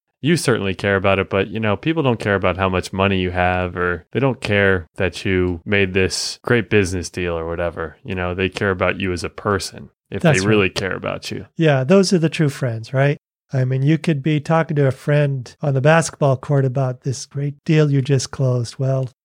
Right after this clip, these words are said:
Speaker 2: hoorah for that. But those aren't the kind of friends that you're gonna have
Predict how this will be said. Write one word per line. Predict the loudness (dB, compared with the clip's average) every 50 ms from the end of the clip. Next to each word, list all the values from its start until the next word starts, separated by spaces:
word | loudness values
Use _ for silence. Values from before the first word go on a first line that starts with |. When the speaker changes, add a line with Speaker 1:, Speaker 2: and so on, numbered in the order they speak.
| _
Speaker 2:
hoorah | -4 -2 0 2 4 4 4 2
for | 2 0 -4 -2
that. | -2 -2 -2 -4 -8 -10 _
But | -4 -4 -4 -4 _ 0
those | 2 4 4 4 4 4
aren't | 2 2 0
the | -2
kind | -4 -2 -2 0 0
of | -2
friends | -4 -4 -2 0 0 0 0 -2 -4
that | -6 -8 -4
you're | -2 -2 0
gonna | 0 0 0 0 0 0
have | 0 2 2 2 2 0 -2 -8 -18 -18